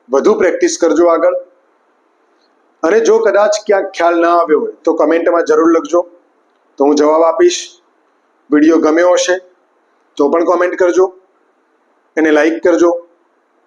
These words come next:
સબસ્ક્રાઇબ કરજો ચેનલને અને તમારા મિત્રો વચ્ચે શેર કરજો. આગળની આકૃતિ આપણે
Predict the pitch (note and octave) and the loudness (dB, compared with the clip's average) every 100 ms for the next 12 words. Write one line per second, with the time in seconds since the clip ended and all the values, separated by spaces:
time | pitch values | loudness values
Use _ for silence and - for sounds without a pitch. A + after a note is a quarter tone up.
0 | _ - D3+ - F3 E3+ F3+ E3 F3 D#3 | _ -6 -6 -2 -2 -2 -2 0 0 0
1 | D#3 E3+ F3 F3+ - _ _ _ _ _ | -2 -2 -2 -2 -8 _ _ _ _ _
2 | _ _ F3 F3 F3 F3 E3+ D#3+ E3+ E3 | _ _ -4 0 0 0 -2 0 2 2
3 | D#3 G3+ A3+ - _ _ - - F#3 E3+ | 0 0 -2 -6 _ _ -14 -2 0 0
4 | D3+ A#2+ - _ _ _ _ _ _ _ | -2 -4 -10 _ _ _ _ _ _ _
5 | _ _ _ _ _ _ G3 G3 A#3+ B3 | _ _ _ _ _ _ -2 0 2 2
6 | G#3+ E3 E3+ E3 E3 D#3+ D3+ | 0 0 2 4 2 2 0